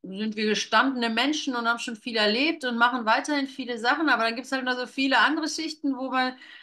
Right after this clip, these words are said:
verängstiges kleines Kind sind und so weiter und so fort. Und das, das will halt nach Hause geholt werden. Das, was sich klammert,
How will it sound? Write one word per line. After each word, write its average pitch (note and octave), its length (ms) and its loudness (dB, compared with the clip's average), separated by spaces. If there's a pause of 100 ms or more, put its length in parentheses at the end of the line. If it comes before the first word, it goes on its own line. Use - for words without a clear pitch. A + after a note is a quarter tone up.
(120)
verängstiges D4 760 -2
kleines C4+ 400 0
Kind E4 260 0
sind D4+ 260 -2
und C4+ 140 -2
so C4 160 -6
weiter B3 300 0
und A3+ 100 -10
so A#3 120 -14
fort. A#3 340 0
Und G#3 160 -8
das, - 400 0
das F#3 300 -2
will G#3+ 140 -2
halt G#3 160 -2
nach G3 140 -2
Hause G#3+ 300 -2
geholt D#3+ 400 -10
werden. D#3+ 260 -6
Das, A#3+ 260 2
was A3 140 -8
sich G#3 180 -12
klammert, C#4+ 640 4